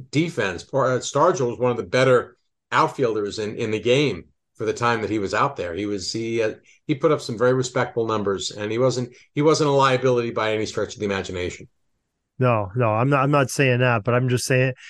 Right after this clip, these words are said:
Speaker 2: you know, especially I'm, I'm picturing, you know, nineteen seventy-nine Willie Stargell,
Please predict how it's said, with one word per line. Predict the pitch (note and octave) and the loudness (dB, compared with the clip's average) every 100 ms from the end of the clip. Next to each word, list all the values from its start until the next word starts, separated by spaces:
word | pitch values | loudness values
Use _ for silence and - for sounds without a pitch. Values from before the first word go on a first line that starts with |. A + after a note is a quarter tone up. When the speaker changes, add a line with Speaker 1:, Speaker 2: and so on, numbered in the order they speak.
| - | -8
Speaker 2:
you | C#3 | 0
know, | B2+ A#2 G#2+ F#3+ - - | 2 2 -2 -8 -14 -6
especially | - E3+ - C#3+ C3 - - - | 0 0 2 2 2 0 -8 -2
I'm, | D#3+ | 0
I'm | D#3 D3+ | 2 0
picturing, | E3 C#3 - C#3+ C3 B2+ | 0 0 0 2 2 2
you | C3 | 0
know, | B2 | 2
nineteen | C3 C3 C#3 | 2 0 -2
seventy-nine | A#2+ C#3 B2 B2 B2+ C3 B2+ A#2+ | 0 0 0 2 2 2 2 2
Willie | A#2+ A#2+ | 2 2
Stargell, | - B2 A#2 A2 A#2 | 0 0 2 2 0